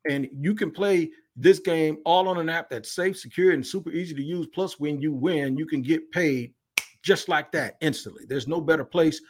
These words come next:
to bet on Major League Baseball than FanDuel, which is America's number one sports book. Now, here's the information I'm talking about. You gotta find out about the bullpens. You have to find out what these pitchers' records are against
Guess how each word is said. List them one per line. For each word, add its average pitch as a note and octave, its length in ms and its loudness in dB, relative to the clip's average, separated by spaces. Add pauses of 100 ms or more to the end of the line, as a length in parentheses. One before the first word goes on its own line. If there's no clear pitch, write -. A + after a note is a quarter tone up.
(340)
to D#3 60 2
bet E3 200 8
on D#3 120 4
Major D#3 240 4
League D3 220 0
Baseball D#3 440 2
than A#2+ 120 -8
FanDuel, C3 540 -4
which A#2 180 -6
is A#2 80 -10
America's B2+ 400 -2
number C3 220 0
one A#2+ 200 -4
sports - 380 -8
book. - 220 -16
Now, C#3 140 0
here's F3 200 4
the F#3 100 -8
information D3 460 -4
I'm G#2+ 80 -10
talking G#2+ 280 -10
about. - 180 -14 (380)
You C3 120 0
gotta C#3+ 420 4
find C#3 500 -4
out A#2+ 160 -2
about A2 360 -8
the G#2 80 -8
bullpens. G2+ 680 -8
You A#2 120 -8 (100)
have D#3+ 240 -4
to D#3+ 80 -2
find C3+ 400 -2
out B2 200 -2 (260)
what E3 240 10
these D3+ 200 6
pitchers' C#3+ 420 -4
records A#2 540 2
are A#2 240 0 (260)
against D3 580 0